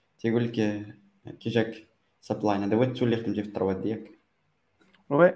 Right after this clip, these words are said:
Speaker 2: آه، صراحة م-، انا كنت جربت، آه، بلندر في، في الاول. آه،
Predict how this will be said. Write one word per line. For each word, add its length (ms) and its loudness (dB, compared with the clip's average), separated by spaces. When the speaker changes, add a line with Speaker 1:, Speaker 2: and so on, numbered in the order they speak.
Speaker 2:
آه، 380 6
صراحة 500 6
م-، 400 -4
انا 320 0
كنت 280 -6
جربت، 460 -6
آه، 280 2
بلندر 480 0
في، 240 -14
في 180 -12
الاول. 520 0
آه، 260 -2